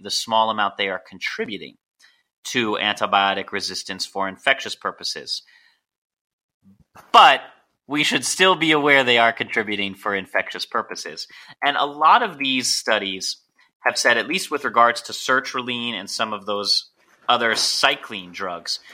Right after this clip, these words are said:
that it may work by inhibiting, the way it creates antibiotic resistance is by inhibiting the efflux pumps that create concentration.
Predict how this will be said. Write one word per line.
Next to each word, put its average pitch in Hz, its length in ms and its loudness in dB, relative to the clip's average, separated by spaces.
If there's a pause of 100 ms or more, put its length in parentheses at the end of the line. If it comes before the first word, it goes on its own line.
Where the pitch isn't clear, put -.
(220)
that 123 160 4
it 113 160 2
may 147 260 0
work 113 640 -2 (160)
by 107 520 6
inhibiting, 110 760 -4
the 95 80 -12
way 123 160 0
it - 80 -6
creates 135 440 -4 (280)
antibiotic 127 560 2
resistance 123 640 -10 (480)
is 123 120 -4
by 120 220 6
inhibiting 123 760 -4 (120)
the 110 360 -8 (180)
efflux 127 460 -2
pumps - 600 -6 (320)
that 104 460 0 (140)
create 113 360 0
concentration. 110 920 0